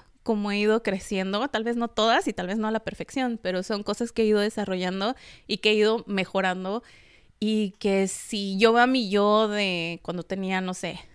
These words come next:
diez, doce años, de cómo me comportaba ahorita,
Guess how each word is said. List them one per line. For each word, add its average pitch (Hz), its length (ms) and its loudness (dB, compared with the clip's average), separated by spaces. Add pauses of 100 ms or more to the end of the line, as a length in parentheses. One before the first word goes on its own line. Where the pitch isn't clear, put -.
(140)
diez, 208 360 6
doce 208 220 -2
años, 196 640 -2
de 165 380 -4
cómo 196 200 -2
me 196 120 -6
comportaba 185 760 -2 (100)
ahorita, 175 800 -2